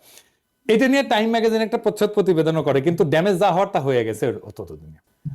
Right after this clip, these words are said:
গ্রেনেড হামলা নিয়ে কথাটা বলি, যে গ্রেনেড হামলা নিয়ে বিএনপির লোকেরা নানা কথা বলে, বলে হাসিনাই তদন্ত করতে দেয় না, কিন্তু এটাও সত্য। জজমিয়া নাটক কিন্তু বিএনপির আমলে হয়েছিল। গ্রেনেড হামলা একটা বিশ্বাসযোগ্য তদন্ত করতে না পারার দায় বিএনপির।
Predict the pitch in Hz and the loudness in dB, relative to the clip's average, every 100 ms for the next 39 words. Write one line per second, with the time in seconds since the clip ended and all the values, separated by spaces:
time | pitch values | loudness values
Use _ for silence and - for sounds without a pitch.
0 | - 143 220 294 254 254 226 190 170 139 | 0 2 4 2 0 0 -2 -2 -2 -4
1 | 120 117 113 104 98 127 151 - _ - | -6 -8 -6 -8 -4 0 0 -2 _ -20
2 | - 151 233 277 294 294 269 247 240 240 | -4 0 2 2 0 0 0 0 -2 -2
3 | 196 214 202 170 170 202 143 131 127 143 | 0 0 0 0 0 0 0 0 0 2
4 | 147 165 160 147 147 135 120 113 110 117 | 0 0 -2 -4 -4 -4 -4 -6 -6 -4
5 | 110 110 117 127 131 160 160 147 - - | -2 -2 -2 0 0 0 -2 -6 -6 -8
6 | - - - 135 175 180 214 208 - 208 | -12 -10 -2 0 2 0 0 0 -2 -4
7 | 208 175 175 165 151 143 143 151 131 - | -4 0 0 0 0 0 2 0 0 -2
8 | 110 - 139 185 220 233 240 233 180 185 | -6 0 2 2 2 2 0 0 -2 -2
9 | - 220 208 214 220 208 190 185 170 170 | -2 -2 -2 -4 -2 -2 -2 -4 -4 -4
10 | 180 165 139 147 139 120 131 117 117 85 | -4 -2 0 0 0 0 -2 -2 -8 -10
11 | - | -16